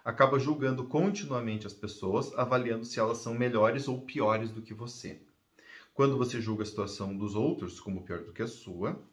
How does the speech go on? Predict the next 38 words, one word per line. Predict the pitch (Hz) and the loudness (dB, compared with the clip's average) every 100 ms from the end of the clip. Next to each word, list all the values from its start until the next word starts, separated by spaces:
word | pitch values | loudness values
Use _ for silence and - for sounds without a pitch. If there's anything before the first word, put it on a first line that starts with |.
| _ | _
talvez | 143 135 139 | 0 0 -2
sinta | 139 131 | -6 -6
uma | 131 | -6
sensação | 127 - 214 208 - 165 | -6 -4 -4 -4 -8 -8
de | 160 | -6
alívio | 156 117 160 98 - - - - | -6 -2 -2 -4 -10 -16 -20 -4
com | 131 | -2
sua | 127 139 | 0 0
relativa | 120 147 160 156 143 143 | 0 0 0 -2 -4 -2
boa | 147 | -2
sorte. | 147 101 95 - - _ - - | -2 -2 -2 -4 -16 _ -20 -8
Ou | - 170 | 2 4
talvez | 185 190 156 170 | 6 6 4 2
sinta | - 156 151 | 0 -2 -2
algum | 143 160 220 | 0 4 4
tipo | 180 170 | 4 4
de | |
aversão, | 175 185 202 - 135 131 - - - _ _ - | 6 6 4 2 2 0 -10 -20 -20 _ _ 8
pena | 190 208 | 8 8
pela | - 120 110 | 4 2 2
condição | 110 104 101 98 | 0 -4 -4 -4
deles, | 90 80 - - - _ - | -6 -8 -12 -18 -20 _ -2
medo | 147 175 190 156 | 6 8 8 4
de | 110 | -4
que | |
o | 107 | -6
destino | 110 - 123 123 127 | -6 -2 -2 -2 2
infeliz | 214 240 131 113 107 | 2 2 0 -2 -4
deles | 113 117 147 - - - | -2 0 0 -4 -10 -4
um | 180 208 | 0 0
dia | 110 131 | 0 -2
possa | 139 131 123 123 | 0 2 0 -2
vir | 113 135 - - | -2 -2 -4 -10
a | - 127 | -6 -4
ser | - 123 - 165 | 2 0 0 -10
o | |
seu, | - - 104 95 - _ _ - | -12 -8 -6 -6 -10 _ _ 4
ou | 135 160 | 8 8